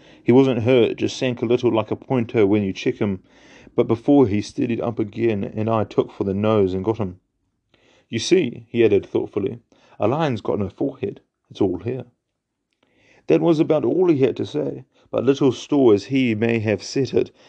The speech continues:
the tip was never forgotten, and it proved of much value to at least one of our party years afterwards. To this day, the picture of a lion brings up that scene,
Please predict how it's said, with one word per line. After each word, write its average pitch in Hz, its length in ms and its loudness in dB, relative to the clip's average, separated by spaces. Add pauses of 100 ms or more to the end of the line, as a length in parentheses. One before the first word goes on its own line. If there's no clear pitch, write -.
(140)
the 117 100 0
tip 143 300 0
was 117 240 2
never 120 320 -2
forgotten, 113 600 -2 (340)
and 113 280 0
it 104 120 0
proved 120 480 0
of 101 420 0
much 113 340 -4
value 117 380 -2
to 113 160 0
at 107 60 0
least 110 340 -2
one 123 200 0
of 127 140 -4
our 110 140 2
party 113 460 -2
years 101 400 2
afterwards. 107 720 -2 (800)
To 156 180 0
this 196 240 2
day, 120 320 2
the 101 100 0
picture 139 300 -2
of 123 80 0
a 127 40 2
lion 117 500 0
brings 107 340 -2
up 110 160 -2
that 113 200 -4
scene, 104 480 -4